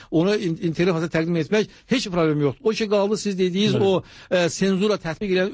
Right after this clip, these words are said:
Speaker 1: ölkələrə var. Dünyada belə ölkələr var. Bu yaxınlarda Bir-, Birləşmiş Millətlər Təşkilatının Baş Assambleyasında da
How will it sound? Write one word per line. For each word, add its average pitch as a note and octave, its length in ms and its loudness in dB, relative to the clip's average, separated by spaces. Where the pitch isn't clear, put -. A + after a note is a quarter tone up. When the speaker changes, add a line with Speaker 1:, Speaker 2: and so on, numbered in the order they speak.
Speaker 1:
ölkələrə F#3 420 2
var. F3 240 0
Dünyada E3 340 0
belə F3+ 200 0
ölkələr E3 380 0
var. A3+ 180 0
Bu A3+ 100 2
yaxınlarda F#3+ 640 0
Bir-, F#3 320 0
Birləşmiş F3 320 0
Millətlər F3+ 280 0
Təşkilatının F3 540 0
Baş F#3 180 -2
Assambleyasında E3+ 640 -2
da D#3+ 140 2